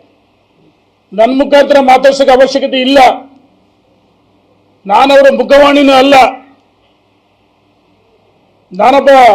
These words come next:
ಪಕ್ಷದ ಶಿಸ್ತಿನ ಸಿಪಾಯಿ, ಸಾಮಾನ್ಯ ಕಾರ್ಯಕರ್ತ. ಈ ರೀತಿ ಹಗುರವಾಗಿ ಮಾತಾಡಿದವರು ದೊಡ್ಡ ಮನುಷ್ಯ ಆಗಿಬಿಡ್ತೀವಿ ಅಂತ ಹೇಳ್ತಾರೆ.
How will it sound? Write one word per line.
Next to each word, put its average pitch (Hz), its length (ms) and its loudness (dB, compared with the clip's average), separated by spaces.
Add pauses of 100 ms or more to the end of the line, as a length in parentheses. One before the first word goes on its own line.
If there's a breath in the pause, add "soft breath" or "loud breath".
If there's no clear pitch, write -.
(340)
ಪಕ್ಷದ 269 360 0 (1500)
ಶಿಸ್ತಿನ 277 440 -6 (140)
ಸಿಪಾಯಿ, 277 380 0
ಸಾಮಾನ್ಯ 262 440 0
ಕಾರ್ಯಕರ್ತ. 262 540 0 (3000)
ಈ 220 220 -4
ರೀತಿ 330 260 0
ಹಗುರವಾಗಿ 277 500 0 (640)
ಮಾತಾಡಿದವರು 277 640 2
ದೊಡ್ಡ 240 220 0
ಮನುಷ್ಯ 294 220 0
ಆಗಿಬಿಡ್ತೀವಿ 269 380 0
ಅಂತ 233 100 -2
ಹೇಳ್ತಾರೆ. 180 280 -4